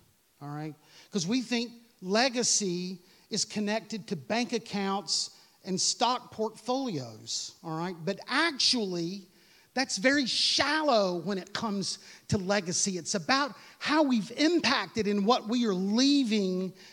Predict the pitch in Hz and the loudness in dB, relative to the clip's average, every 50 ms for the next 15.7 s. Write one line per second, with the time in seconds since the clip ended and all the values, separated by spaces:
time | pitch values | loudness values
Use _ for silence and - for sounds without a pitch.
0 | - - - 220 214 196 196 196 190 196 202 208 208 208 208 196 - 185 160 165 | -16 -6 -4 -2 -2 -2 -2 -2 0 0 0 0 0 -2 -2 -2 -4 -4 -4 -4
1 | 170 156 156 143 - - 226 233 - - - 127 120 113 _ _ - - _ _ | -6 -6 -8 -10 -10 -12 -12 -12 -12 -14 -16 -16 -18 -18 _ _ -20 -20 _ _
2 | _ _ _ _ _ _ _ _ _ _ _ _ _ _ _ _ _ _ _ _ | _ _ _ _ _ _ _ _ _ _ _ _ _ _ _ _ _ _ _ _
3 | - - - 175 - - 208 190 180 - - 190 170 147 - 147 170 170 165 170 | -18 -16 -16 -14 -10 -6 -6 -6 -4 -6 -6 -6 -6 -6 -6 -4 -4 -4 -4 -6
4 | 175 165 156 160 160 160 147 151 - - - 127 113 - 123 - - - _ _ | -10 -8 -8 -6 -8 -8 -8 -10 -10 -10 -10 -12 -14 -16 -18 -20 -20 -20 _ _
5 | _ - 180 180 180 185 175 180 180 175 170 170 175 170 147 170 156 180 185 175 | _ -8 -6 -6 -4 -2 -4 -2 -2 -4 -4 -6 -6 -8 -8 -10 -10 -10 -12 -12
6 | 160 131 120 - - _ _ _ _ _ _ _ _ _ _ _ _ _ _ _ | -12 -14 -16 -20 -20 _ _ _ _ _ _ _ _ _ _ _ _ _ _ _
7 | _ _ _ _ _ _ _ _ _ _ _ _ _ _ _ _ _ _ _ _ | _ _ _ _ _ _ _ _ _ _ _ _ _ _ _ _ _ _ _ _
8 | _ _ _ _ _ _ _ _ _ _ _ _ _ _ - 180 180 175 185 175 | _ _ _ _ _ _ _ _ _ _ _ _ _ _ -4 -4 -4 -2 -2 -4
9 | 175 175 175 175 170 156 170 175 165 156 160 160 170 170 160 131 131 117 - - | -4 -4 -4 -4 -4 -4 -4 -6 -6 -6 -6 -6 -8 -8 -10 -12 -14 -16 -18 -20
10 | _ _ _ _ _ _ _ _ _ _ _ _ _ _ _ _ _ _ _ _ | _ _ _ _ _ _ _ _ _ _ _ _ _ _ _ _ _ _ _ _
11 | _ _ _ _ _ _ _ _ _ _ _ _ _ _ _ _ _ _ _ _ | _ _ _ _ _ _ _ _ _ _ _ _ _ _ _ _ _ _ _ _
12 | _ _ _ _ _ _ _ _ _ - 214 226 226 - - - - 240 233 233 | _ _ _ _ _ _ _ _ _ -4 -4 -2 0 -2 -2 0 0 0 0 0
13 | 226 - 226 220 185 156 202 202 202 208 214 208 190 185 175 170 165 139 127 - | 0 0 -2 -2 0 0 0 2 2 2 2 0 -2 -2 -4 -4 -4 -6 -6 -8
14 | 175 160 180 185 175 180 190 175 135 - 185 175 180 180 185 185 180 160 156 160 | -8 -8 -6 -4 -4 -4 -6 -6 -8 -12 -10 -8 -8 -8 -8 -8 -10 -10 -10 -10
15 | 160 175 190 156 147 131 120 - - - - - - | -8 -8 -8 -8 -10 -14 -10 -8 -8 -8 -8 -8 -10